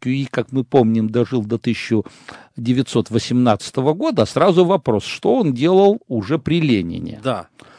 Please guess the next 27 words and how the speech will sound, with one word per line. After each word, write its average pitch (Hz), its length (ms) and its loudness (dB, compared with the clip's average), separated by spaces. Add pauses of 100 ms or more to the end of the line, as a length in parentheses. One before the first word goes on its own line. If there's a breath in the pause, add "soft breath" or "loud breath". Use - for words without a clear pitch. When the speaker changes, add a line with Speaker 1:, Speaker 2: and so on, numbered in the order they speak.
(220 loud breath)
Speaker 1:
А 175 120 12
он 254 200 10
служил 240 440 4
в - 100 -8
Красной 262 500 6
армии. 120 800 4 (680)
Он, 185 160 8 (140)
он, 196 320 10
он 196 220 8
остался 170 540 6
в 113 60 0
России, 143 380 0
он 196 220 4
не 156 160 2
эмигрировал, 127 760 4 (240 loud breath)
он 147 160 8
перешел 175 540 8
в - 80 -12
Красную 135 600 4
армию 135 380 4
совершенно 156 460 0
официально, 127 760 0 (460 loud breath)
и 156 100 6
он 220 300 10
работал 185 840 6
там, 226 360 8 (420 loud breath)
э, 143 240 6